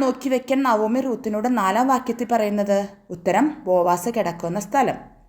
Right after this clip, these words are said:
പത്താമത്തെ ക്വസ്റ്റ്യനാണ്, അമ്മ പറഞ്ഞതുപോലെ ഞാൻ ചെയ്യാം എന്ന് അഞ്ചാം വാക്യത്തിൽ ആരാണ് പറയുന്നത്? ഉത്തരം, റൂത്ത്. പതിനൊന്നാമത്തെ ക്വസ്റ്റ്യനാണ്, റൂത്ത്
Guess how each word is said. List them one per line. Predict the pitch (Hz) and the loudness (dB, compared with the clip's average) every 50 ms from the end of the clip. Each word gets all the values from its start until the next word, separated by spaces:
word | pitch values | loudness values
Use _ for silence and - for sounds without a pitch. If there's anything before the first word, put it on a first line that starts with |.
| _ _ _ - | _ _ _ -8
പത്താമത്തെ | 214 214 - 214 208 208 208 214 208 | -8 -2 0 0 0 0 0 -4 -4
ക്വസ്റ്റ്യനാണ്, | 208 202 - - 185 170 170 170 185 226 254 - - - - - - - 294 | -6 -6 -6 -6 -4 -4 -2 -2 -2 -2 -4 -6 -10 -18 -20 -10 0 4 4
അമ്മ | 294 302 349 370 370 370 | 6 6 6 4 6 6
പറഞ്ഞതുപോലെ | 339 277 277 269 285 285 294 285 285 269 262 277 262 | 6 6 4 2 0 0 0 0 0 2 2 2 2
ഞാൻ | 262 254 240 - | 0 0 0 -2
ചെയ്യാം | - 233 208 180 143 - - - - 196 | -4 -2 -2 -2 -4 -4 -6 -8 -8 -6
എന്ന് | 190 196 220 240 226 | -4 -4 -2 -2 -2
അഞ്ചാം | 202 208 202 - 254 269 269 254 | -2 -2 -2 0 0 2 2 2
വാക്യത്തിൽ | 233 240 226 208 - 233 214 196 | 2 0 -2 -4 -2 -2 -2 0
ആരാണ് | 190 202 220 233 233 254 254 285 | 2 2 2 4 2 2 2 2
പറയുന്നത്? | 277 269 247 208 185 165 165 147 135 - - - - _ _ _ - 208 | 2 2 0 0 -2 -2 -4 -6 -8 -8 -12 -20 -20 _ _ _ -10 -10
ഉത്തരം, | 208 208 202 196 233 294 330 - - - - _ _ - - | -2 2 4 4 4 4 2 -2 -10 -18 -20 _ _ -6 -2
റൂത്ത്. | 311 311 302 - - 160 - - - - - _ _ _ _ _ _ _ _ _ _ _ _ _ _ _ _ _ _ _ - - - | -2 -2 -2 -2 -2 -4 -4 -4 -10 -20 -20 _ _ _ _ _ _ _ _ _ _ _ _ _ _ _ _ _ _ _ -8 0 2
പതിനൊന്നാമത്തെ | 240 240 226 214 226 226 220 214 - 220 220 | 4 4 4 4 2 2 0 0 -2 -4 -6
ക്വസ്റ്റ്യനാണ്, | 208 - - 185 175 175 180 208 254 269 - - - - - - - 277 | -6 -4 -4 -2 -2 -2 0 0 -2 -4 -4 -10 -20 -20 -10 -4 0 0
റൂത്ത് | 294 294 294 294 349 | 0 0 2 2 4